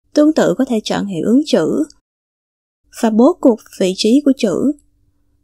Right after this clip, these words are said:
Edit motion thì để tạo hiệu ứng chuyển động các kiểu thu phóng như thế này. Tiếp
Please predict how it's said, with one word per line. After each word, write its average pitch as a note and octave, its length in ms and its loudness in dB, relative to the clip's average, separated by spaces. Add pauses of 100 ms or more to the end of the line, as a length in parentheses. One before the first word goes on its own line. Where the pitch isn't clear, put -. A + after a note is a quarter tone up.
(220)
Edit C4 320 2
motion A#3+ 580 0 (420)
thì A3 300 0
để D4+ 100 0 (100)
tạo F3 220 -2
hiệu G3+ 220 -4
ứng G#3+ 280 2
chuyển A3+ 300 0
động G3 240 -2 (100)
các C#4+ 120 -4 (120)
kiểu - 260 -6
thu A#3 260 -4
phóng A#3 320 -4
như B3+ 160 0
thế B3 100 -2
này. A#3 340 -2 (1000)
Tiếp F4+ 120 0